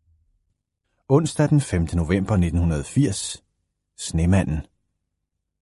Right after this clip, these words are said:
Det var den dag, sneen kom. Klokken var elleve om formiddagen, da tykke snefnug uden varsel faldt ned fra en farveløs himmel, og som en armada fra det ydre rum underlagde sig jorden,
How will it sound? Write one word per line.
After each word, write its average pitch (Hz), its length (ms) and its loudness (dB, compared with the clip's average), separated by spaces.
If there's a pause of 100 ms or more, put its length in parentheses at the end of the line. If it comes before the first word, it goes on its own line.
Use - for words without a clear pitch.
(2000)
Det 90 120 -4
var 87 80 -2
den 95 200 0
dag, 87 240 -2
sneen 92 360 2
kom. - 300 -4 (1080)
Klokken 90 320 4
var 92 80 4
elleve 87 260 0
om 95 120 4
formiddagen, 87 580 2
da 87 100 -2
tykke 95 380 -2
snefnug 90 680 0
uden 98 360 2
varsel 82 400 0
faldt 90 300 0
ned 87 160 0
fra 92 180 -2
en 80 80 0
farveløs 80 680 -2
himmel, 87 360 0 (840)
og 76 120 -14
som 87 200 0
en 90 100 4
armada 87 520 2
fra 95 180 -2
det 90 140 -2
ydre 92 220 2
rum 82 320 0
underlagde 82 520 -2
sig 85 160 -4
jorden, 90 520 0